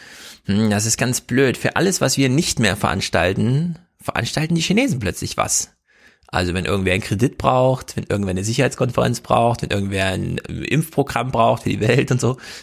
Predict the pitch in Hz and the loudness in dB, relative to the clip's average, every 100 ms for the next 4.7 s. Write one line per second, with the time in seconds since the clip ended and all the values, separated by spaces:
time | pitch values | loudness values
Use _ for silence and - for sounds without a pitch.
0 | - 110 110 143 143 117 110 139 143 123 | -6 0 2 2 2 2 2 4 2 0
1 | 101 104 117 123 117 - 85 117 165 208 | -2 0 0 2 0 0 0 2 0 -2
2 | 123 120 113 - 123 131 123 131 139 110 | -6 -4 -4 0 -2 -2 -4 -2 -2 -4
3 | - - 101 101 117 113 113 113 107 104 | -4 -4 -2 0 0 0 0 0 0 0
4 | 110 - 110 - - - | 0 0 -2 -6 -10 -10